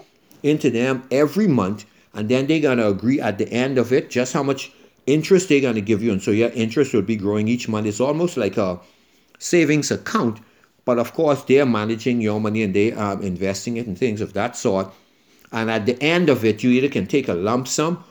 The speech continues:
or monthly payment. And if you pass on, whoever is your beneficiary can then continue to collect that monthly payment until it all is used up. The second item is a personal savings, and that's where compound interest will work for you. Now, I normally suggest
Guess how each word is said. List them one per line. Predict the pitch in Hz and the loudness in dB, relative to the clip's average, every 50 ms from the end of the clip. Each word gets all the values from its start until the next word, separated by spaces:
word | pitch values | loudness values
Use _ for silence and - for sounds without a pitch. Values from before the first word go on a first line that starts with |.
| _ _ _ _ | _ _ _ _
or | - 104 117 131 135 131 | -4 0 2 2 2 2
monthly | 113 101 104 107 107 - 131 127 123 | 2 0 0 -2 -2 -2 -4 -4 -4
payment. | 120 - 151 113 98 95 82 - - | 0 2 2 2 2 0 -4 -6 -8
And | 98 98 98 101 | -8 -6 -4 -4
if | 95 - - | -4 -4 -2
you | 127 143 | -2 -2
pass | 139 - 139 123 113 107 - 127 | 0 0 -2 -2 -2 -4 -2 -2
on, | 113 113 107 123 | -2 -2 -2 -2
whoever | 160 160 127 120 110 107 110 117 110 110 - - _ _ _ _ - | -2 0 0 0 0 0 0 -2 -2 -4 -8 -18 _ _ _ _ -8
is | 101 95 90 | -8 -4 -2
your | 107 104 101 | 0 0 0
beneficiary | 95 104 98 107 104 - 135 123 - - 123 123 | 0 0 -2 -2 -2 0 -2 -2 0 0 -2 -2
can | - 113 95 92 | -2 -2 -4 -2
then | 98 98 101 104 | -2 -2 -4 -4
continue | - 98 90 - 127 117 113 110 | -6 -8 -6 -4 -4 -2 -2 -2
to | 104 98 | -4 -4
collect | - 98 87 87 90 92 95 92 | -4 -4 -4 -2 -4 -4 -4 -4
that | 98 92 90 - - _ _ _ _ _ _ _ _ - | -6 -6 -6 -8 -14 _ _ _ _ _ _ _ _ -6
monthly | 92 95 98 95 120 117 | -6 -4 -4 -2 -2 -2
payment | 117 147 117 104 110 101 | 2 2 2 2 0 -2
until | 92 87 90 139 120 104 | -2 -4 -2 -2 0 0
it | 98 95 | 2 0
all | 90 87 90 92 92 | 0 0 -2 -2 -2
is | 95 87 87 - | -2 -4 -4 -4
used | 95 95 98 95 95 - | -4 -4 -4 -4 -2 -2
up. | 131 107 - - - _ _ _ _ _ _ - | -4 -4 -4 -8 -18 _ _ _ _ _ _ -14
The | - | -10
second | - - - 285 233 190 190 226 214 190 | -8 -6 -2 -2 -2 0 2 2 0 2
item | 165 131 131 139 139 135 | 2 0 2 2 2 2
is | 113 101 95 107 | 0 0 0 -2
a | 92 | -6
personal | - - - - 190 151 151 - - 147 147 143 131 | -6 -6 -2 2 2 2 2 2 0 0 0 0 0
savings, | - - 160 147 139 120 113 95 87 - - | 2 2 2 4 4 4 2 0 -2 -4 -4
and | 104 98 95 90 - - - _ | -4 -4 -4 -6 -8 -12 -16 _
that's | - 107 110 110 - | -8 -8 -8 -6 -4
where | 127 123 | -4 -4
compound | 120 - - - 127 120 131 131 123 113 110 | -4 -4 -6 -6 -4 -2 -2 -2 0 0 0
interest | 107 104 101 - 135 131 - | -2 -2 -2 -2 -4 -2 -2
will | 110 95 | -2 -2
work | 90 95 98 95 | 0 -2 -4 -4
for | - - 113 | -4 -8 -6
you. | 95 87 - - _ _ _ _ _ _ - | -6 -6 -8 -12 _ _ _ _ _ _ -10
Now, | 113 107 104 110 | -6 -4 -2 0
I | 120 139 | 0 0
normally | 151 147 135 127 127 135 139 | 2 2 2 2 2 2 0
suggest | 135 - 113 95 - 104 104 104 - - | 0 -2 -4 -2 0 0 0 -2 -2 -6